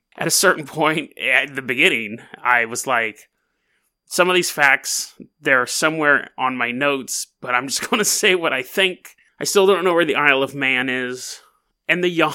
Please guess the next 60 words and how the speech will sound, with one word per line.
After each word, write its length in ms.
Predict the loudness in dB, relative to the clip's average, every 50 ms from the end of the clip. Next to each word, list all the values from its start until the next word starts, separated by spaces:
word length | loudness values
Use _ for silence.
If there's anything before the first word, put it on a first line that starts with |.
| -6 -2
<laughs> 280 | 2 4 6 6 6
in 180 | 4 2 2 0
the 100 | 0 -2
middle, 460 | -2 -2 0 0 0 -2 -2 -8 -10 _ -16 -6 2
by 140 | 2 4 4
the 100 | 4 2
time 220 | 2 2 2 2
I 100 | 2 0
got 200 | 0 0 -2 0
to 100 | -2 0
the 160 | 2 0 0
yawn 440 | 2 0 0 2 2 2 2 2 2
that 300 | 0 0 0 0 -2 0
pops 320 | 0 0 0 0 0 -4
up 120 | -4 -4 -4
in 60 | -6
the 60 | -6
middle 240 | -4 -2 -2 -2 0
of 100 | 0 0
that 80 | -2 -2
episode, 460 | -4 -4 -6 -6 -4 -2 -2 -2 -2
it 140 | -4 -4 -2
was 180 | -4 -4 -4
about 280 | -2 -2 -2 -2 -2 -8
twelve 300 | -8 -6 -4 -4 -4 -6
thirty 520 | -10 _ -8 -8 -8 -8 -10 -14 -20 -20 _ _ _ _
when 160 | -8 -6 -6
I 60 | -6
was 120 | -6 -8 -12 -8
editing 400 | -6 -6 -6 -6 -8 -10 -12 -12
it. 140 | -14 -16 -16 _
And 80 | -4 -2
I 20 |
was 100 | -2 0
like, 300 | 2 0 0 0 -2 -12 -14 -12
"I, 260 | -6 0 0 0 2
there's 220 | 2 0 -2 0
no 140 | 0 0 2
way 120 | 4 4 2
I'm 100 | 2 0
gonna 120 | -2 -4
be 120 | -4 -4
able 120 | -4 -6 -8
to 80 | -14
cut 160 | -10 -6 -6 -6
around 300 | -4 -2 -4 -4 -4 -8
this." 200 | -8 -8 -8 -8
I 60 | -8
think 200 | -4 -4 -2 0
I 40 | 0
yawned 420 | 0 0 0 0 0 0 -2 -4
in 120 | -6 -4 -4
the 80 | -4
middle 280 | -2 0 0 0 0 -2
of 100 | -2 -2
a 60 | -4
word 520 | -4 -4 -2 -2 0 0 0 0 -2 -2 -6 -2
and 240 | -2 -2 -2 0 -2
then 160 | -2 -2 -2
started 680 | -6 -8 -6 -4 -4 -4 -2 -2 -2 -2 -2 -4